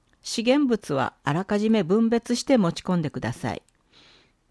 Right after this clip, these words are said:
ペットボトルの出し方について。四月からペットボトルのラベルは剥がして出してください。ラベルはプラ製容器包装へ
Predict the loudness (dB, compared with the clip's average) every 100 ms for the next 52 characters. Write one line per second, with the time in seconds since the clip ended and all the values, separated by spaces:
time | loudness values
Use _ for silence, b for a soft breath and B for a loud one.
0 | _ 0 2 2 2 2 2 0 0 0
1 | -2 -2 -4 0 2 0 -4 -8 -8 -10
2 | _ _ _ _ _ _ _ _ -2 2
3 | 2 2 0 2 2 2 -2 0 -2 0
4 | 2 2 4 2 2 0 0 2 2 0
5 | -2 -2 -2 -2 -2 0 0 -2 -8 -4
6 | -4 -4 -6 -6 -10 B B B B -2
7 | 0 2 4 4 2 -2 -6 b b b
8 | _ -6 0 0 0 0 2 4 4 2
9 | 0 -4 -2 0 0 0 -2 -2 0 0